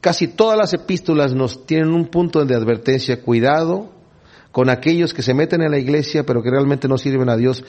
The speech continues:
se sirven a ellos mismos. Están ahí para su propio provecho. Porque vuestra obediencia ha venido a ser notoria a todos. Nuevamente, la iglesia era ejemplar.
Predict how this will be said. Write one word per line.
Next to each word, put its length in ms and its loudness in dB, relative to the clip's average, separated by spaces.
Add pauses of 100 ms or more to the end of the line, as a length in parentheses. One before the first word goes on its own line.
(140)
se 140 -2
sirven 360 2
a 120 0
ellos 300 -2
mismos. 600 -6 (240)
Están 240 -2
ahí 160 0
para 180 -6
su 160 -10
propio 300 -4
provecho. 480 -4 (640)
Porque 180 2
vuestra 320 2
obediencia 720 2
ha 60 0
venido 320 2
a 40 2
ser 220 -2
notoria 520 2
a 100 -6
todos. 500 -2
Nuevamente, 460 0
la 80 0
iglesia 320 -2
era 80 2
ejemplar. 560 -6